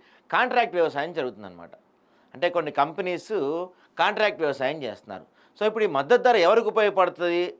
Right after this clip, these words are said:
అన్నది కూడా ఆలోచించాలి. సామాన్య రైతుకి అంటే చివరి కింద రైతుకి ఏం ఉపయోగం దీనివల్ల?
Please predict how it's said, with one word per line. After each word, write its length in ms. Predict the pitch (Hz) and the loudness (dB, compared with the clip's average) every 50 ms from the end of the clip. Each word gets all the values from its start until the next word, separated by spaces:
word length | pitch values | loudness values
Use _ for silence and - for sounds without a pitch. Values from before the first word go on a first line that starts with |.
| _ | _
అన్నది 240 | 139 147 160 151 147 | -8 -6 -6 -6 -4
కూడా 180 | 127 156 185 208 | -2 -2 0 0
ఆలోచించాలి. 600 | 160 135 120 107 - 92 90 - 95 85 80 - _ _ _ _ _ _ _ _ - | 0 0 -2 -4 -8 -16 -18 -16 -16 -16 -16 -18 _ _ _ _ _ _ _ _ -2
సామాన్య 340 | 165 190 220 233 220 202 | 0 0 2 2 2 2
రైతుకి 440 | 151 143 151 180 220 - 254 185 190 | 2 4 2 2 2 0 -4 -2 -2
అంటే 180 | 180 175 226 196 | 0 0 0 -4
చివరి 440 | - - - 170 180 220 226 233 - | -4 -6 -8 -4 -2 0 0 0 0
కింద 300 | - - 196 185 202 226 | -2 -8 -10 -4 0 2
రైతుకి 760 | 220 220 214 202 202 190 190 180 196 202 196 185 175 - - _ _ _ _ 127 | 4 4 4 2 0 -6 -12 -12 -10 -6 -4 -4 -4 -4 -8 _ _ _ _ -2
ఏం 160 | 151 208 233 | 0 2 2
ఉపయోగం 480 | 226 208 - 190 185 180 170 165 151 | 2 0 2 2 2 2 2 0 -4
దీనివల్ల? 460 | 139 139 123 117 110 107 107 104 92 | -6 -6 -6 -4 -4 -4 -4 -4 -8